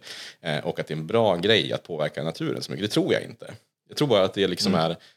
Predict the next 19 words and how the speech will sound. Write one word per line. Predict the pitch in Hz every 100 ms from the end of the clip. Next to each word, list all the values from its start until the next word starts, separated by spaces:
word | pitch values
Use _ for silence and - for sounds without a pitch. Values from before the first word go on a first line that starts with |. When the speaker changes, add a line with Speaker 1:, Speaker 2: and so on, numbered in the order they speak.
| _ -
Speaker 1:
en | 92
konsekvens | 87 82 - 117 110 104
av |
att | 92
det | -
här | -
systemet | 82 - 73 76
ser | -
ut | 71 -
som | 92
det | 104
gör. | - - -
Speaker 2:
Ja, | - -
alltså | - 98
de, | 101
de | 107 117
sitter | 95 104
gisslan | 98 107 - 113 110 92 87
i, | 82 85